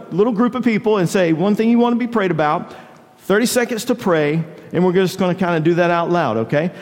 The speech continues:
So if you guys play a little bit of quiet music, maybe that'd be good. So here's what I want you to do. If you need to turn around with the row behind you just for a quick second, just, I, I want you to do it. I know, don't look at me like that. I want you to do it, okay? Just try it. Just try it. Get to meet new people.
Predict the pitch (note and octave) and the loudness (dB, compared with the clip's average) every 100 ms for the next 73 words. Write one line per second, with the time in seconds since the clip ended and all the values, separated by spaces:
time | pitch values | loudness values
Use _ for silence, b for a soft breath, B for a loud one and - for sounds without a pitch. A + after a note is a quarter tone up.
0 | B F#3+ F#3 F3+ G3 A#3 A#3 A3 A#3 G#3 | B 0 0 0 0 2 0 2 2 2
1 | F3 F#3 E3 F#3 E3+ F#3 F3+ F3 E3+ F3 | 2 2 2 0 0 0 0 0 0 0
2 | F3+ F3+ F3+ F3+ E3+ E3+ E3 F3 F#3+ F#3+ | 0 0 2 2 0 -2 0 0 0 -2
3 | - - F3+ F3+ G#3+ F3 E3 G3+ A3 G#3 | -6 -2 2 2 2 0 -2 0 0 2
4 | G#3 E3 E3+ G3+ E3+ G3+ A3 G#3+ G#3 G#3+ | 2 2 2 2 2 0 2 2 2 2
5 | G3+ F3+ G#3 G3+ E3 F#3+ A#3 A#3+ A#3 A3 | 2 2 2 2 0 0 2 2 2 2
6 | A3 A#3 A3+ B3 A#3+ - B3+ B3+ B3+ G#3 | 0 0 -2 -2 -4 -2 -2 0 -2 -4
7 | B B B F#3+ F3 - D#3+ F3 E3 F3 | B B B -4 -4 -4 -2 0 0 0
8 | G#3 C4+ A3 B2 D#3+ F3+ B2 A#2+ C#3+ F3+ | 0 2 2 2 0 0 -2 -4 -2 2
9 | A#3 B3 C#4+ B3+ A3+ G3+ F3 E3 C#3 C#3+ | 2 2 2 2 2 0 0 0 0 -2
10 | C3+ E3+ F3 B2+ A#2 D3 E3 E3+ - - | -2 0 2 2 0 0 -2 -2 -10 -18
11 | - - - F3 - A#3+ D3 - - D#3+ | -20 -8 -4 -2 2 2 0 -6 -6 -4
12 | - F3 G2+ - D#3 F3 F3+ F#3+ F#3 F#3+ | 0 0 -2 -4 -2 0 2 2 2 0
13 | G2 | -2